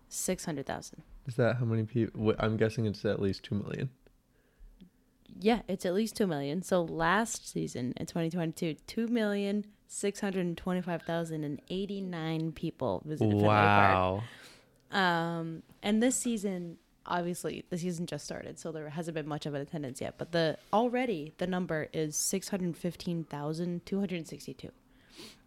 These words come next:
Speaker 1: which is just absolutely psycho. But the capacity at Fenway is thirty-seven thousand seven hundred seats. So you're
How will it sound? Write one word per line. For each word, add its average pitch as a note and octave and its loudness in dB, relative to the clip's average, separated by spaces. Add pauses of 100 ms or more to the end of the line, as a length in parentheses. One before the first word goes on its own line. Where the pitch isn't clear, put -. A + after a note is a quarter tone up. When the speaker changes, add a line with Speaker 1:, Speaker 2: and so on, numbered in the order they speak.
(100)
Speaker 1:
which G3 -2
is E3 -2 (300)
just F3 2 (520)
absolutely - 0
psycho. - -4 (580)
But G#3 4 (560)
the G3 2
capacity G#3+ 0
at D#3 -2
Fenway E3 -4 (540)
is E3+ 0 (320)
thirty-seven F#3+ -4
thousand D#3+ -2
seven D#3+ -6
hundred D#3 -6
seats. - -6 (1200)
So - -6
you're A#3 2